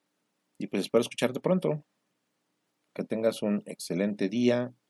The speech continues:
excelente mañana, excelente tarde, excelente noche.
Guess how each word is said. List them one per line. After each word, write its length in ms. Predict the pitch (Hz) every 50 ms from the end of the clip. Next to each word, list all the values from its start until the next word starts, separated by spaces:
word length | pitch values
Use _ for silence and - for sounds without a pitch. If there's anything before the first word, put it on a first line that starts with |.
| _ _
excelente 440 | - - - - - 90 92 85 87
mañana, 540 | 85 90 92 101 107 104 101 101 104 104 -
excelente 520 | - - - - - 92 87 87 90 - -
tarde, 420 | - 113 117 117 120 120 120 - _ _ _ _ _ _ _ _ _ _ _ _ -
excelente 460 | - - - 90 87 90 92 87 87
noche. 300 | 85 82 80 - - -